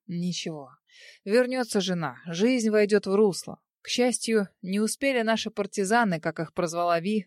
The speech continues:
побывать в лапах палача. «Рафаэль», негромко сказал я в пустоту, зная, что буду услышан. Секунда, две,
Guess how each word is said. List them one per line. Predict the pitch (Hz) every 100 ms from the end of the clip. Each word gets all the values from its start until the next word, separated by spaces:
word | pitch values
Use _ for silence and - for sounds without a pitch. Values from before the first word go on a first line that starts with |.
| _ -
побывать | 180 170 196 202
в | 170
лапах | 175 180 170
палача. | - 175 165 - 127 - _ _ _ _ _ _ _ _ -
«Рафаэль», | 175 160 180 170 185 196 - _ _ _
негромко | 196 208 226 247 226 214
сказал | - 202 208
я | 202 208
в | -
пустоту, | 196 - 190 - 233
зная, | 190 196 208 165
что | 147 - 165
буду | 170 170
услышан. | 160 - 185 160 - - _ _ - - _
Секунда, | - - 214 254 254 254 262 -
две, | 185 165 175 196